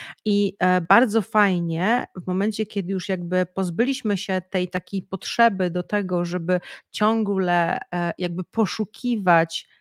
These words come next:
zapełnienia tej samotności i jesteśmy z nią w pełnym kontakcie,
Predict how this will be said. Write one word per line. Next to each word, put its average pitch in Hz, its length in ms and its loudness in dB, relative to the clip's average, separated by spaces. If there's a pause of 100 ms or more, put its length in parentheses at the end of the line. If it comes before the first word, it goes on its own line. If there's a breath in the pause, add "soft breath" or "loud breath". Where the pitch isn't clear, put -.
(120 soft breath)
zapełnienia 202 720 2
tej 185 180 -2
samotności 180 960 -4 (480 loud breath)
i 208 60 2
jesteśmy 226 480 2
z 202 60 -2
nią 214 180 2
w 202 100 -6
pełnym 220 340 4
kontakcie, 185 720 -4